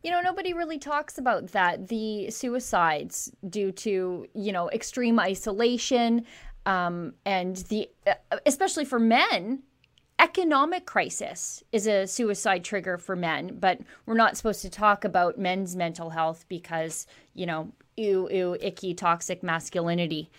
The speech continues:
so the left tells me. And they don't also talk about the drug overdoses. Again, a lot of this stuff is triggered by loneliness. And, um,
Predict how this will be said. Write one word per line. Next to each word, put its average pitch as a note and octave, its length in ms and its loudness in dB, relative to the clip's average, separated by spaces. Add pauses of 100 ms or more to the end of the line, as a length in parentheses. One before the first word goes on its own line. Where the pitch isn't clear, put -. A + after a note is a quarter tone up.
(160)
so - 160 0
the F#3 120 0
left F3 280 2
tells E3+ 280 2
me. F3 180 -6 (200)
And D4 80 2
they E4+ 80 4
don't E4+ 300 4 (100)
also C#4+ 280 4
talk C4 280 0
about B3 260 0
the C4 100 2
drug A3+ 440 2
overdoses. F3 1120 -2
Again, A3 560 2 (140)
a G#3+ 60 2
lot G3+ 240 4
of G3+ 100 -4
this G#3+ 160 -2
stuff G#3+ 280 0
is A3 200 -2
triggered G#3+ 500 -2
by G#3 200 4
loneliness. G3 840 -2 (440)
And, A3 300 2
um, G#3+ 380 2